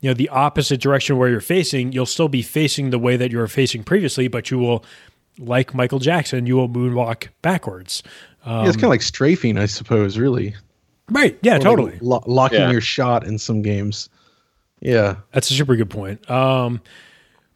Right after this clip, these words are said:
Speaker 1: but yeah, I mean, once, once you get all that stuff straightened out, I think another thing that's cool, uh, to point out is,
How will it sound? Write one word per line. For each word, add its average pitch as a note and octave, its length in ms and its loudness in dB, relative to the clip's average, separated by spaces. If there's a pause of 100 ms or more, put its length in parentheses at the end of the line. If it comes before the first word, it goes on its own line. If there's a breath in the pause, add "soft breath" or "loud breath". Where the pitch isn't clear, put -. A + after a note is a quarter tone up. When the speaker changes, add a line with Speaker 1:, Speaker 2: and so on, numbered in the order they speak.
Speaker 1:
but E3 160 0
yeah, D#3+ 120 2
I C3 100 0
mean, C#3+ 140 2
once, E3 240 0
once D#3+ 200 0
you F3 80 -2
get D#3+ 100 2
all D3 140 2
that C#3 140 0
stuff D3+ 180 0
straightened C3+ 300 -2
out, C3+ 160 2
I B2 60 0
think D3 180 0
another C3+ 260 2
thing C3+ 140 -2
that's A#2+ 180 -2
cool, C3 540 2
uh, A#2+ 300 0
to A2+ 120 -8
point C3+ 340 0
out C3 260 2
is, C3 340 0